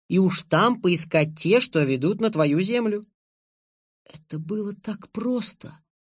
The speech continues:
что я даже обрадоваться не смог. Лишь одна мысль оставалась в голове.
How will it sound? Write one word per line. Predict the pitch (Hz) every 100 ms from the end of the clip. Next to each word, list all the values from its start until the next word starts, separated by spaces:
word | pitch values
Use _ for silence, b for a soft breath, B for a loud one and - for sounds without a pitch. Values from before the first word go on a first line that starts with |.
| _ _ _
что | - -
я | 214 220
даже | 233 220
обрадоваться | 214 214 240 247 190 143 127 -
не | 139
смог. | 123 127 117 110 - _ _ _
Лишь | 180 202 -
одна | - 196 220 233
мысль | 220 226 214 170 -
оставалась | 160 - 190 185 160
в | 151
голове. | 170 196 185 135